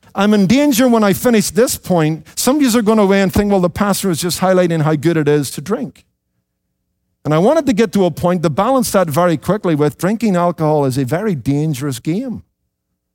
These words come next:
And it's fraught with all kinds of problems and temptations, and we'll get there. So again, don't draw your conclusions until I draw all of mine. And then we'll look to, at the decision surrounding wine. I'm gonna give you four reasons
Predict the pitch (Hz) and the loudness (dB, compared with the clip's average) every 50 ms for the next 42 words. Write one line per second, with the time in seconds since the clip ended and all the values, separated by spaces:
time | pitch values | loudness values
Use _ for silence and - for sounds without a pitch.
0 | _ _ _ _ _ _ _ _ _ _ _ _ _ _ _ _ 156 156 160 - | _ _ _ _ _ _ _ _ _ _ _ _ _ _ _ _ -2 -2 -2 -2
1 | - - - - 170 185 196 220 226 180 170 156 151 170 180 196 202 - - 180 | -4 -8 -4 -2 2 2 2 2 2 0 -2 0 2 2 2 2 0 -2 -2 -2
2 | 160 151 160 135 165 196 190 - - 233 202 247 285 285 240 175 147 127 120 117 | -2 -2 -2 -2 -4 -6 -6 -6 -8 -6 -4 -6 -4 -2 -2 -2 0 0 -2 -2
3 | - 135 131 139 - - 175 175 170 156 - - 202 262 269 - - - 170 131 | -2 -4 -6 -6 -8 -8 -6 -6 -6 -8 -6 -6 -6 -6 -6 -8 -10 -12 -12 -10
4 | 113 - - 127 110 _ - - - _ 185 202 226 208 151 147 233 262 _ _ | -10 -6 -6 -6 -6 _ -12 -20 -12 _ 0 0 0 2 2 0 0 0 _ _
5 | _ 233 202 139 117 110 - - 175 165 151 110 - - - - _ 202 190 147 | _ -4 -2 -2 -6 -6 -4 -2 0 0 0 -2 -6 -16 -20 -12 _ -6 -6 -2
6 | 139 214 247 233 165 139 - 156 170 214 226 - - 220 220 214 214 196 185 175 | 0 0 2 2 0 2 0 0 0 0 -4 -2 -2 0 0 2 2 2 0 0
7 | - 165 151 143 - 165 185 196 190 139 151 139 117 - 131 131 123 - 160 147 | 0 -2 -4 -2 -2 -2 -2 -2 -2 -2 -2 -4 -4 -4 -4 -6 -4 -4 -4 -2
8 | 135 135 135 123 120 131 127 120 117 117 117 98 110 113 120 139 143 120 85 98 | -2 -2 -4 -4 -4 -4 -4 -4 -4 -4 -4 -6 -6 -6 -6 -8 -12 -14 -16 -18
9 | - _ _ _ _ _ _ _ _ _ _ _ _ _ - - - - 165 156 | -20 _ _ _ _ _ _ _ _ _ _ _ _ _ -20 -20 -8 -2 0 2
10 | 165 214 240 220 190 170 175 185 - - - 170 160 156 165 - 147 156 - _ | 2 2 4 2 2 2 2 0 -2 0 -2 0 2 2 0 0 -2 -4 -2 _
11 | 151 139 139 135 - - 175 190 190 170 208 202 180 - - 196 190 190 185 190 | -4 -4 -4 -4 -4 -2 -2 -2 0 0 -2 -2 -2 -4 -4 -4 -2 -2 -2 -2
12 | 180 175 175 175 170 165 156 151 143 143 139 151 196 208 185 151 185 160 135 143 | -2 -2 -2 -2 -2 -2 -2 -2 -2 -2 -2 -2 -2 -2 0 0 -2 0 0 -4
13 | - - - 202 226 233 208 190 185 190 170 120 160 156 135 | -6 -4 -2 -2 0 0 2 2 0 0 0 -2 -2 -4 -4